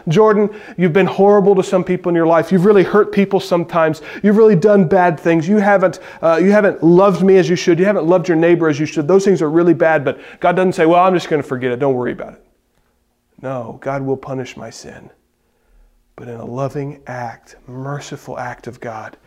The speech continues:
he put Jesus on the cross as a propitiation to punish my sin. So my sin is still punished, displaying the righteousness of God.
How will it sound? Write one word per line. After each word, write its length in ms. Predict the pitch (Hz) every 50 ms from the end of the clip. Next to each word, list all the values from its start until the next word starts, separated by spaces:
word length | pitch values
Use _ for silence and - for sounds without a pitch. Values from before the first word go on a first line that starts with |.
| _ _ _ _ _ _ _ _ _ _ _ _ _ _ _ _ _
he 300 | - - 123 120 113 - - _ _ _ _ _ _ _ _ _ _ -
put 220 | - - - -
Jesus 640 | - - - - 127 127 139 139 143 156 143 - -
on 140 | 143 143 151
the 80 | 151
cross 580 | 139 - - 127 113 113 110 110 - - - - _ _ -
as 180 | - 117 113
a 60 | 123 -
propitiation 1200 | - - - 123 - - - - 135 - - - 135 127 120 117 117 113 - - 117 113 113 123 _ _ _ _ _ _ _ _ _
to 120 | - - -
punish 680 | _ - - - - - 139 135 135 135 135 - -
my 200 | 127 127 123 117
sin. 500 | - - - - 226 - - - - _ _ _ _ _ _ _ _ _ _
So 120 | - -
my 100 | 131 135
sin 260 | 127 - - 143 151 160
is 100 | 156 -
still 220 | - - 170 160
punished, 380 | 160 - 147 131 127 131 - -
displaying 360 | 147 - - - 143 131 123
the 80 | 120
righteousness 600 | 120 120 120 127 131 - - 147 - - 143 - -
of 100 | 143 139
God. 340 | - - - - - _